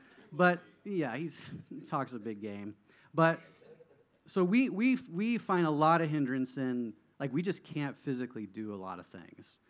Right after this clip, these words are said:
So, you, you know, someone might ask us to go, "Hey, can you come do this?" Well, no. Someone else might say, "Hey, can you come over for dinner?" We're like, "Well, what are you gonna, what are we eating?" <laughs> 'Cause if we, 'cause we can't eat, like,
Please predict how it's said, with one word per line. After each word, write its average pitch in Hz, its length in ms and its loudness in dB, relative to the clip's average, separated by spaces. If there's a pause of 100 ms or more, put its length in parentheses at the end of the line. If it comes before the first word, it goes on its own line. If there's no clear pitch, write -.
(360)
So, 113 100 -10
you, 107 160 -8
you 113 140 -8
know, 95 220 -12
someone 120 260 -4
might 104 120 -4
ask 104 260 -8
us 113 140 -12
to - 80 -14
go, 98 140 -10
"Hey, 127 120 -4
can 127 160 -8
you 113 60 -6
come 113 160 -8
do 107 100 -6
this?" 104 300 -10
Well, 107 120 -12
no. 98 420 -10 (500)
Someone 131 260 -2
else 123 220 -2
might 117 140 -8
say, 120 100 -6
"Hey, 139 100 -2
can 139 120 -4
you 127 60 -6
come 135 100 -4
over 120 80 -4
for 120 60 -8
dinner?" 113 280 -6
We're 107 100 -6
like, 101 220 -8 (1300)
"Well, 120 140 -8
what 127 120 0
are 135 40 4
you 131 120 0
gonna, 120 200 -4 (100)
what 131 160 -6
are 131 60 -4
we 117 100 -4
eating?" 98 600 -10
<laughs> - 80 -4 (320)
'Cause 202 220 -6
if 190 160 -2
we, 175 320 -2
'cause 165 220 -2
we 180 80 -2
can't 214 280 -2
eat, 180 200 -2
like, 139 200 -4